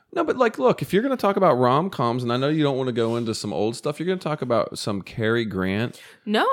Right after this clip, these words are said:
Speaker 1: romantic
Speaker 2: please.
Speaker 1: comedy. Like, if you're
Speaker 2: Be
Speaker 1: gonna,
Speaker 2: our guest.
Speaker 1: in
Speaker 2: If
Speaker 1: my opinion, again, I, look, I, I am not a movie aficionado,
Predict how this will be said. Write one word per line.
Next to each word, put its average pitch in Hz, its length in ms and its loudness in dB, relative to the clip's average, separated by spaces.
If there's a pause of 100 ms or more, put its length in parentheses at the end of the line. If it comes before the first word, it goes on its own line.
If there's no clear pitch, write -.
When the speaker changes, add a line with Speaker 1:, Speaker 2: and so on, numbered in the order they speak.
(100)
Speaker 1:
romantic 117 480 6
Speaker 2:
please. 139 180 2
Speaker 1:
comedy. 117 340 2
Like, 135 180 2
if 135 100 -6
you're 147 140 0
Speaker 2:
Be - 80 4
Speaker 1:
gonna, 403 120 4
Speaker 2:
our 415 60 2
guest. 285 440 0
Speaker 1:
in 131 120 2
Speaker 2:
If - 80 2
Speaker 1:
my 143 260 2
opinion, 165 800 0
again, 131 280 0
I, 98 80 -4
look, 101 420 -6
I, 95 300 -4 (760)
I 104 140 -4
am 101 140 -2
not 98 200 -2
a 117 60 -4
movie 113 400 -6
aficionado, 104 1160 -6